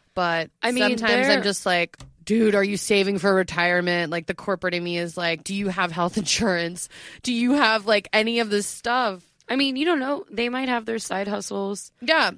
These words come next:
Speaker 2: in
Speaker 1: there's
Speaker 2: there.
Speaker 1: totally people with side hustles, and I love when you have a side hustle.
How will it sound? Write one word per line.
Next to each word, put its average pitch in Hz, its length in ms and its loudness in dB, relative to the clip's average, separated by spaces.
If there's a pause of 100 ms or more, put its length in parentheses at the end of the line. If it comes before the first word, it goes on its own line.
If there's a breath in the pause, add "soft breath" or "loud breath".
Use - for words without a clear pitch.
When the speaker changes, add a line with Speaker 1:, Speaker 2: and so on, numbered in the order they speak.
Speaker 2:
in 208 160 -2
Speaker 1:
there's 277 140 6
Speaker 2:
there. 302 100 4
Speaker 1:
totally 262 340 4
people 247 320 -2
with 214 120 -2
side 180 240 0
hustles, 165 380 -6
and 185 140 0
I 196 120 4
love 185 400 0
when 190 100 -4
you 175 80 -2
have 165 140 -2
a 160 40 -6
side 156 240 -6
hustle. - 460 -12